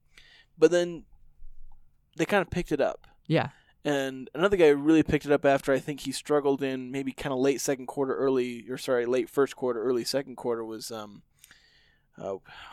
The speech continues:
Speaker 1: how did I forget his name? D J Williams.
Speaker 2: Yeah.
Speaker 1: <laughs> I remembered his last name, number seven. That's what I was thinking of, some of the plays he made. You know, he had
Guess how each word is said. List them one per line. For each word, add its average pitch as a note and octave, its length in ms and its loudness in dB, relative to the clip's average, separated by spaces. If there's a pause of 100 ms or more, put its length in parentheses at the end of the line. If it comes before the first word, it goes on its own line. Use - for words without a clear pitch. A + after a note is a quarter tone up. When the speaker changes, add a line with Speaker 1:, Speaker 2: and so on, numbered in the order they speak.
(220)
Speaker 1:
how F3 280 -4
did - 20 -8
I D3+ 40 -10
forget D3+ 260 -2
his C3 160 -6
name? B2+ 200 -4
D D3 140 -2
J D#3 160 2
Williams. B2+ 480 -2
Speaker 2:
Yeah. B2 220 2 (300)
Speaker 1:
<laughs> - 280 -20
I - 60 -4
remembered E3+ 280 4
his C#3 140 2
last C#3 260 4
name, A#2+ 160 -10
number D3 200 -2
seven. B2 400 2 (400)
That's - 100 -4
what D3 100 8
I C3+ 100 4
was C3+ 120 -2
thinking C#3 260 -2
of, A#2+ 160 -6
some - 240 -4
of C#3 60 0
the B2+ 80 2
plays D3 320 2
he C3 60 -4
made. A#2+ 180 -4
You B2+ 80 -6
know, A#2+ 60 -6
he C#3+ 100 0
had C#3 160 2